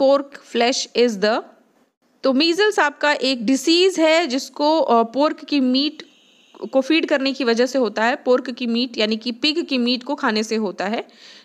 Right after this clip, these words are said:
तो पिग के मीट में मीजल्स डिजीज के सिम्टम्स देखे जाते हैं जो कि सिस्टिसिरस लार्वा की वजह से होता है। पिग के मीट में आपका सिस्टिसिरस लार्वा होता है जिसकी वजह से ये मीजल्स डिजीज होती है। Taenia solium जिसे पोर्क टेपवर्म कहते हैं,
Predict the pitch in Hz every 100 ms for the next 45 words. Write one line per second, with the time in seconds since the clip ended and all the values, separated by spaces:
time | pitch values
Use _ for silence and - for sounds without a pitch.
0 | - 330 - 359 370 370 311 320 330 277
1 | 302 277 262 277 285 370 - 214 202 254
2 | 302 302 311 311 240 247 254 220 208 226
3 | 190 - - 220 453 - - - _ 311
4 | 359 440 440 370 359 403 403 320 330 262
5 | 214 208 208 220 208 190 190 196 202 180
6 | 190 185 208 - - _ 311 302 320 277
7 | 262 254 269 233 320 392 269 269 269 254
8 | 254 208 196 240 240 294 311 247 262 220
9 | 208 214 330 339 220 220 285 339 208 208
10 | 247 247 196 180 170 180 127 - _ _
11 | _ _ _ _ _ _ 311 320 359 403
12 | - 311 320 330 285 277 285 277 302 -
13 | 285 285 262 247 262 247 226 254 269 269
14 | 277 320